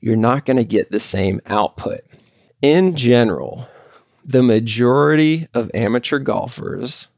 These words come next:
even professional golfers to an extent, are using momentum to hit the golf ball versus muscles to hit the golf ball. This works out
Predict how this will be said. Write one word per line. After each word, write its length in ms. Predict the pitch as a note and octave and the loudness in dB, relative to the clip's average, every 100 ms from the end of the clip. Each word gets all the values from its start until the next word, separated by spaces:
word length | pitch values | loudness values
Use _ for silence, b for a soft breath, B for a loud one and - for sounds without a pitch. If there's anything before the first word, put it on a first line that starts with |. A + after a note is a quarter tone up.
| _ _ - | _ _ -4
even 340 | A#2 A#2+ D3 | 0 2 2
professional 680 | D#3 - - - F#3 - G2+ | 0 -4 -2 -2 -2 -4 -6
golfers 560 | - E2+ D#2+ - F#2+ - | -4 -4 -4 -6 -6 -6
to 180 | - F#2 | -4 -4
an 120 | G2+ | -4
extent, 580 | - - - E2+ - - _ b b b | -6 -8 -8 -10 -14 -18 _ b b b
are 120 | - | 2
using 600 | A2 A2 A#2+ A#2+ A#2+ A2 | 2 4 4 4 4 4
momentum 1080 | A2+ G#2+ G#2+ A2 B2+ C#3+ C#3+ G2+ F2 D#2+ A#2+ - _ | 4 4 4 4 4 4 2 -2 -2 -6 -10 -12 _
to 120 | - | -6
hit 340 | A#2 - A2 - | -2 0 0 0
the 100 | G#2+ | -4
golf 360 | G#2+ F2+ - | -2 -4 -6
ball 480 | - - - - - _ b b b B2 | -8 -8 -8 -10 -14 _ b b b -4
versus 560 | A2+ G#2+ - G#2 G#2 | 2 2 2 0 0
muscles 760 | G2+ A#2 A#2+ C3 G2 E2+ - - | 0 2 2 0 -4 -6 -8 -8
to 100 | - | -6
hit 240 | G2 G#2 | -4 -4
the 60 | G#2 | -6
golf 360 | F2+ F#2 - - | -4 -4 -4 -8
ball. 320 | - - - - _ _ _ _ _ _ _ b b b b b | -12 -14 -20 -20 _ _ _ _ _ _ _ b b b b b
This 380 | A2+ B2 D#3 - | 2 2 2 0
works 460 | C#3 C#3+ D3 - | 2 2 0 0
out 400 | B2+ B2+ B2+ - | 2 2 0 -4